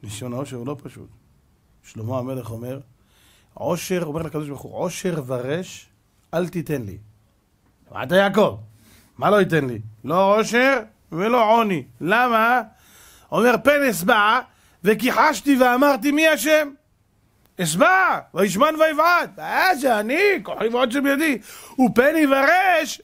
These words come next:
וגנבתי." אז תעשה לי טובה, אמצעי.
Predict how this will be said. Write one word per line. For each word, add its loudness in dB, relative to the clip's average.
וגנבתי." 0
אז -12
תעשה 0
לי -4
טובה, -4
אמצעי. -2